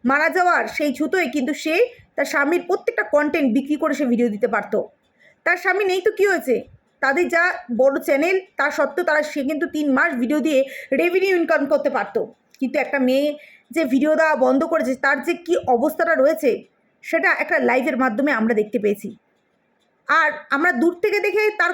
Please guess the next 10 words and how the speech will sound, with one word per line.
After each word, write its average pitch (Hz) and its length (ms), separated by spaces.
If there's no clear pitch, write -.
কষ্টটা, 330 420
তার 302 140
বেদনাটা 294 400
আমরা 294 160
বুঝতে 247 280
পারছি। 226 380
আর 294 100
যারা 320 260
তার 339 100
প্রতিবেশী, 359 560